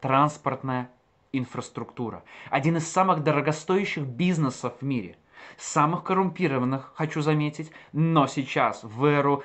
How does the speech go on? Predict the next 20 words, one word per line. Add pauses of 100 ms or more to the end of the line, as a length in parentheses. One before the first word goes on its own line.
когда
нефть
всё-таки
приходит
уже (160)
к
завершению,
это
эра
нефти, (140)
и
мы
переходим
в
сторону
экологических
технологий, (580)
нужно (180)
смотреть
вперёд,